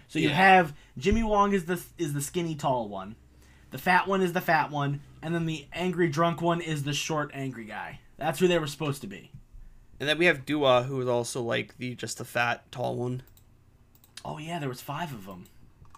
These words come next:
Speaker 2: I will, like, yeah, there was, uh, Du-, D-, Dua played, hold on, let me go back to my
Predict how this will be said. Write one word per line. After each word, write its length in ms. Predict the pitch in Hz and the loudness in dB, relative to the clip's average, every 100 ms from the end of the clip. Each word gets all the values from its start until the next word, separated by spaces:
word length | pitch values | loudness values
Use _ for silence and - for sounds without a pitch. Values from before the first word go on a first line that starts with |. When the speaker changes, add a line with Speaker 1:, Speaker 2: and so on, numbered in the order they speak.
| - _ - - _ - _ _ - _ _ - _ _ - | -20 _ -20 -20 _ -20 _ _ -20 _ _ -20 _ _ 0
Speaker 2:
I 180 | 139 | 0
will, 300 | 156 175 180 | 2 -2 0
like, 220 | 160 147 160 | 2 2 2
yeah, 140 | 131 | 2
there 160 | 135 139 | 4 2
was, 180 | 143 | 2
uh, 220 | 151 139 127 | 4 4 4
Du-, 500 | 123 139 165 175 - | 0 0 2 2 -4
D-, 100 | 139 | -10
Dua 680 | 131 143 160 180 190 190 185 - | -10 0 4 4 4 2 0 -6
played, 600 | - - 143 147 143 143 135 135 - - - | -10 -2 2 4 2 2 0 -4 -8 -20 -18
hold 140 | 110 | -14
on, 40 | 104 | -12
let 80 | 110 | -10
me 200 | 107 123 | -10 -12
go 120 | - 98 | -12 -10
back 280 | 104 107 - | -10 -12 -14
to 120 | - | -14
my 460 | - - - 113 | -14 -14 -12 -12